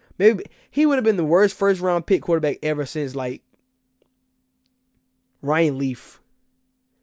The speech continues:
The guy they took over Peyton Manning. But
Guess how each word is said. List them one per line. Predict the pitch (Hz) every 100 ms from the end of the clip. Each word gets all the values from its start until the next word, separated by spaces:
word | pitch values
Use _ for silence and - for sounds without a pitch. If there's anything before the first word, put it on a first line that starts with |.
| _ _ _ _ _
The | 139
guy | 160 170 160
they | 151 151
took | 180
over | 160 139
Peyton | 127 160 123
Manning. | 98 50 - _ _ _ _ _ _ _ _ _ _ _ _ _ _ _ _ _ _ _ _ _ _ _ _ _ _ _ _ 190
But | 190 -